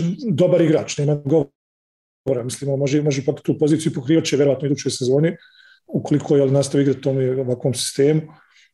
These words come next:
Međutim, Pidre je odigrao maltene svaku utakmicu ove sezone.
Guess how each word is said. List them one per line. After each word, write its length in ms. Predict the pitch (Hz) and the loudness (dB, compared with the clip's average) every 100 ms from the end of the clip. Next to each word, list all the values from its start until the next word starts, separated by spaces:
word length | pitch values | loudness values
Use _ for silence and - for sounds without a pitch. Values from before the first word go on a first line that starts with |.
| _ _ _ _ _ - | _ _ _ _ _ -2
Međutim, 360 | 131 143 151 147 | 0 2 2 2
Pidre 180 | 147 | 2
je 120 | 143 151 | 2 2
odigrao 200 | 151 151 | 4 2
maltene 300 | 147 156 143 | 2 0 -2
svaku 300 | 160 - 139 | -2 -2 -2
utakmicu 320 | 135 120 135 | -2 -2 0
ove 120 | 131 | 0
sezone. 540 | - 120 131 135 123 | 0 -2 0 -2 -4